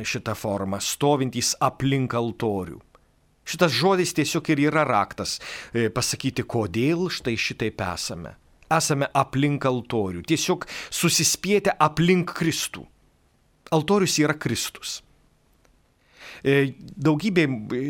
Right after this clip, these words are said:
mokslininkų mąsto apie tai, kad visi, kunigas ir visi tikintieji, turi stovėti k-, rytų kryptimi.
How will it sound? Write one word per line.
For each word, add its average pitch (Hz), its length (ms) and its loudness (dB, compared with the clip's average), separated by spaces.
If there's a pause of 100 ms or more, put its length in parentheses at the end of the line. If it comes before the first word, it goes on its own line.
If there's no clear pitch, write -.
(280)
mokslininkų 147 720 2
mąsto 143 500 2
apie 131 240 2
tai, 165 160 0
kad 147 160 -2 (240)
visi, 160 480 4
kunigas 170 600 2
ir 147 100 2
visi 156 240 2
tikintieji, 151 640 0
turi 147 240 2
stovėti 151 560 0
k-, - 140 -18 (920)
rytų 156 400 2
kryptimi. 135 640 -4